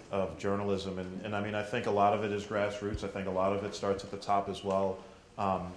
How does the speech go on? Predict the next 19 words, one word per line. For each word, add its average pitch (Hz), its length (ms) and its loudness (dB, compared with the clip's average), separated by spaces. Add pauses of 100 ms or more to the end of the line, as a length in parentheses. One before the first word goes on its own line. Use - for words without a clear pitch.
(100)
and 110 80 2
I 113 100 6
just 127 200 0
think 120 160 2
about 113 300 6
when 104 100 0
I 101 100 6
was 110 140 2
a 104 60 -6
student 95 420 -6
here, 90 360 -2 (420)
um, 90 300 0 (300)
and 90 240 -2
I 92 100 -2
graduated 95 580 0 (100)
fifteen 107 380 -4
years 98 260 0
ago. 85 300 -2 (540)
Uh, 87 500 0